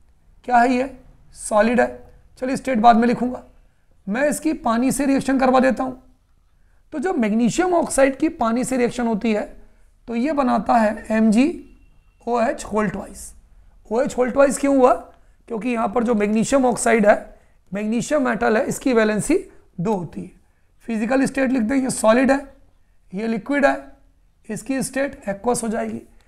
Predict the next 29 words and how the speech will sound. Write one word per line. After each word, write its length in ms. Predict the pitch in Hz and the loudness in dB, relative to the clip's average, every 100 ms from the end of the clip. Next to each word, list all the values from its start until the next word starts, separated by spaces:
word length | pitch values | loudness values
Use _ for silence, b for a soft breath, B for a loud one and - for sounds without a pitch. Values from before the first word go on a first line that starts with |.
| _ - | _ -12
रिएक्शन 420 | 202 240 - 294 | -6 -6 -4 -2
already 380 | 254 240 233 302 - - _ 185 | 0 2 2 0 -2 -12 _ 0
बैलेंस 500 | 208 196 180 160 - | 2 4 2 -4 -8
है। 120 | - _ _ _ _ _ - | -12 _ _ _ _ _ -8
यहाँ 200 | 190 196 | -4 0
पर 140 | 196 | 4
हम 120 | 262 277 | 4 4
कौन 200 | 254 247 | 2 4
सा 100 | 277 | 4
ऑक्साइड 320 | 226 254 269 | 6 6 6
लिखेंगे? 400 | 269 247 254 330 - _ _ _ - | 6 6 4 2 -2 _ _ _ -10
मेटल 380 | 196 208 214 196 | -2 0 0 0
ऑक्साइड। 440 | 165 - - - - _ _ - _ _ _ - | -2 -6 -12 -14 -20 _ _ -20 _ _ _ -14
यहाँ 180 | 185 | -10
पर 180 | 185 254 | -6 -4
जो 100 | 240 | 0
हम 140 | 247 247 | 0 0
ऑक्साइड 340 | 240 - 240 | -2 0 0
लिखेंगे, 440 | 233 247 254 202 - - _ _ _ _ _ | 2 2 2 2 -2 -14 _ _ _ _ _
हम 180 | 196 214 | -8 -4
लिखेंगे 460 | 247 220 269 247 311 | -4 -2 -2 -2 0
मैग्नीशियम 680 | 214 208 214 240 - 262 214 | 0 2 2 2 2 4 4
ऑक्साइड, 400 | 190 - - - _ _ _ _ _ _ _ _ _ _ _ _ | 2 -4 -12 -20 _ _ _ _ _ _ _ _ _ _ _ _
है 60 | 262 | -20
ना, 80 | 359 _ - | -20 _ -12
या 160 | 190 226 | -4 -2
मेटल 340 | 214 202 240 | -2 -2 0
ऑक्साइड 400 | 233 - 233 226 | 0 0 -4 -4
है। 140 | 220 | -6